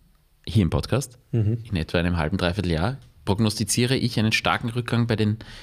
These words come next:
Speaker 1: Mieten, Mietwohnungen. Ähm, was meinst du?
Speaker 2: Das ist die Frage, wann wir uns treffen, ne? Der, dieser Wohnungsmangel, der da jetzt schon in den Zeitungen, äh, geschrieben wird, der kommt, wenn diese Phase länger dauert,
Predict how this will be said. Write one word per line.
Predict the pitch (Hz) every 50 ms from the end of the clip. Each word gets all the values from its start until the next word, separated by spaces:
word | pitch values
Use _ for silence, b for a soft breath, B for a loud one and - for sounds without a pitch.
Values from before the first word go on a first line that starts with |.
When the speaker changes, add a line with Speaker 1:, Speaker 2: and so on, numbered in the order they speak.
| B B B
Speaker 1:
Mieten, | 104 107 110 110 - 113 127 165 214 - - - - B B B B
Mietwohnungen. | 110 107 101 107 101 101 107 110 113 127 156 190 - - B B B B B B B B B B -
Ähm, | 107 107 104 104 107 110 113 117 123 151 - - -
was | - 104 101 -
meinst | 113 113 117 -
du? | 127 - - - - - - - B B B B B B - _ -
Speaker 2:
Das | 113 113
ist | 120 - -
die | 117
Frage, | - 107 101 101 113 110
wann | 104 101 104
wir | 107
uns | 107 104 - -
treffen, | - 113 104 107 - - 117 101
ne? | 98 107 131 143 120 98 - - - - _ - -
Der, | 123 117 113 113 110 110 117 - - - - _ _ _ _ _ _ _ _ _ - - - -
dieser | 131 117 127 131 110 104
Wohnungsmangel, | 98 101 117 147 165 160 - - 113 104 107 107 117 113
der | 107 110 104
da | 110
jetzt | 110 104 104 113 -
schon | - 143 127
in | 120 117
den | 113 117 113
Zeitungen, | - - - - - - - 131 117 113 113 117 127
äh, | - 117 110 110 110 113 113
geschrieben | - - - - 117 117 120
wird, | 123 120 117 - -
der | 113 107
kommt, | - - - - 101 147 196 208 202 - - - - - - _ _ _ _ _
wenn | - 107 95 101 104 117 131 160 165 147 120
diese | - 135 123 120 120 123
Phase | - - 135 127 117 117 113 107
länger | 98 98 101 110 127 135
dauert, | 135 - - - 139 147 151 135 - -